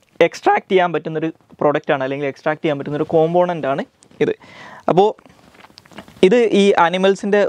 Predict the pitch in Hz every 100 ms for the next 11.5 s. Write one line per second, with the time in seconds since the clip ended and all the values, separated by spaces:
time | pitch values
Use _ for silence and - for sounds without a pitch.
0 | 170 160 165 170 170 156 160 151 147 -
1 | - 147 135 139 135 151 160 175 - 147
2 | 160 - - - - - - - 170 156
3 | 160 185 180 156 143 135 135 180 170 160
4 | 170 185 196 165 165 170 151 156 170 170
5 | 175 170 147 170 - - - - 151 156
6 | 170 170 160 160 165 139 143 143 143 147
7 | 156 156 139 139 139 151 - 135 131 175
8 | - _ - - _ 156 156 151 160 139
9 | - - _ 147 160 165 185 175 170 160
10 | 175 196 196 185 196 180 160 214 214 170
11 | 160 - 180 170